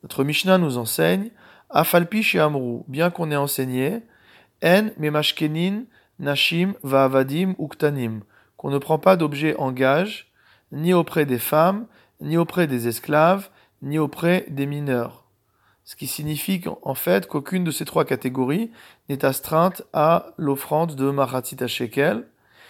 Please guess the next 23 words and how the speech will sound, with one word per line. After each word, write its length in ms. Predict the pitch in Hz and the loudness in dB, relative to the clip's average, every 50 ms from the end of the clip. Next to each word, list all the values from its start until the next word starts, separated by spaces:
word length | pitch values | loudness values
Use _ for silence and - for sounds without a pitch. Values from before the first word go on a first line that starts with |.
| _ _ _ _ | _ _ _ _
Im 200 | - 185 202 220 | 0 0 0 2
Shaklu, 640 | 202 - 160 135 - - 127 131 135 175 202 277 - - _ _ _ _ _ _ _ _ - | 0 2 0 0 0 0 -4 -2 0 0 0 -2 -4 -12 _ _ _ _ _ _ _ _ -14
si 180 | - - 175 | -6 -2 -2
une 80 | 170 165 | -2 0
personne 400 | - - 170 - - 196 185 175 | 2 2 2 2 2 2 2 2
appartenant 600 | 156 151 - 156 151 - 156 151 156 156 156 147 | 2 2 0 -4 -2 -2 -4 -2 0 2 0 0
à 120 | - - 160 | 0 -2 -2
l'une 200 | 151 151 160 156 | -2 -2 -2 -2
de 80 | 139 | -4
ces 160 | 123 - 135 - | -4 -6 -6 -4
catégories 680 | 143 131 - 143 135 139 139 139 139 139 135 131 131 _ - - - - _ - | -4 -4 -4 -4 -2 0 0 2 2 2 0 -2 -4 _ -18 -20 -20 -20 _ -2
a 100 | - 135 | 0 2
malgré 420 | 131 139 156 165 170 160 160 160 156 | 4 6 4 4 4 2 0 -2 -2
tout 200 | 160 - 156 147 | -4 -6 -6 -4
versé 580 | 131 135 147 147 143 - - - 147 139 135 - | 0 2 0 0 0 -4 -4 -2 -2 -2 -2 -2
un 120 | - 143 139 | -2 -4 0
demi-shekel 680 | 139 135 135 135 131 - 139 123 - - 131 123 123 | 0 -2 -2 -2 -6 -6 -6 -6 -2 0 0 2 2
au 120 | - - 123 | 0 -4 -6
temple, 460 | 117 - 131 143 185 208 - - _ _ - - - _ _ _ - | -2 2 2 2 2 2 -2 -10 _ _ -20 -20 -20 _ _ _ -6
Mekablin 500 | 139 131 - 139 135 127 131 147 175 190 | -6 0 2 2 2 2 2 -2 -2 0
Miyadan, 680 | 196 180 160 135 127 127 123 131 143 160 190 208 226 226 - - - _ _ _ - | 0 -2 0 0 -2 -2 2 2 4 4 4 2 -2 -8 -16 -20 -20 _ _ _ -4
on 80 | 156 143 | -2 0
l'accepte. 760 | 131 123 - - - - 143 151 - - - - - - | 0 0 -2 -4 -2 0 0 0 0 -2 -6 -20 -20 -20